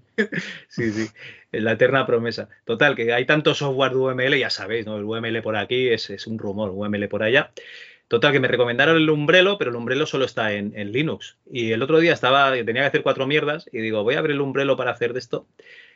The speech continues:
Total, que no me lo dejaba instalar, el Ubuntu se me bloqueó, ya sabéis, el Barley Block este <laughs> de los cojones, es el fallo típico de Ubuntu, que está haciendo sus actualizaciones en segundo plano y tal, y te lo bloquea. Y,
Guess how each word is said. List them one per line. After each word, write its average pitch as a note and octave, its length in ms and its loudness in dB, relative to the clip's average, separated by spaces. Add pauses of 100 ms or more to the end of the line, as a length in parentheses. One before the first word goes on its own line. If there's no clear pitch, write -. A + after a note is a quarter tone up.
(140)
Total, B2 500 2
que A2+ 300 4
no C3 80 -2
me D3 80 0
lo D3 100 4
dejaba B2+ 320 4
instalar, C#3+ 420 0
el A2 240 -2
Ubuntu C3+ 360 -4
se C3 140 -2
me A2+ 120 -2
bloqueó, A2+ 460 4
ya A#2+ 100 6
sabéis, A#2 380 2
el G2+ 120 -2
Barley A#2+ 580 2
Block A#2 340 2
este - 240 -4
<laughs> - 160 -10
de G3 60 4
los - 160 0
cojones, E3+ 580 2 (240)
es D3 100 2
el D#3+ 140 4
fallo D3+ 280 4
típico C#3+ 360 2
de C3+ 80 6
Ubuntu, C#3 360 0
que A2+ 80 -4
está A2+ 140 -2
haciendo D3+ 320 0
sus A#2+ 180 -8
actualizaciones A#2+ 680 -4
en C3 140 -4
segundo B2 400 -4
plano C3+ 260 0
y C3+ 80 -6
tal, F3 220 2 (400)
y B2 120 -2
te A#2 120 2
lo A#2 160 4
bloquea. D#3 500 2 (500)
Y, C#3+ 120 4